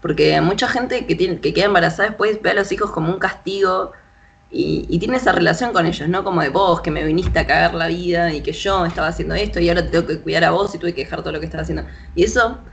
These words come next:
es un discurso que se escucha mucho, eh, que me parece muy terrible, porque si tenés un hijo se supone que es porque querés. Eh,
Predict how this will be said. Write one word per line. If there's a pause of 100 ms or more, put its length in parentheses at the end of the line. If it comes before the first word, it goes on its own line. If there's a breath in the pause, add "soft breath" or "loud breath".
(120)
es
un
discurso
que
se
escucha
mucho, (420 soft breath)
eh,
que
me
parece
muy
terrible,
porque
si
tenés
un
hijo
se
supone
que
es
porque
querés.
Eh,